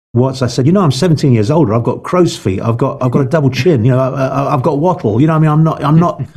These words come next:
<laughs> I'm not the same person." And he said,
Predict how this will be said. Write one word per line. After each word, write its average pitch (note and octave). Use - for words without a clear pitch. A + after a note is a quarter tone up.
<laughs> -
I'm D3+
not F3+
the D3+
same D3+
person." F3
And C3+
he D#3+
said, C3+